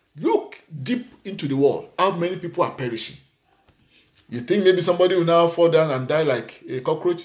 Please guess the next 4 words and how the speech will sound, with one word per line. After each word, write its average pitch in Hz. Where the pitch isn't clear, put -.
No. 131
They 123
die 156
slowly. 147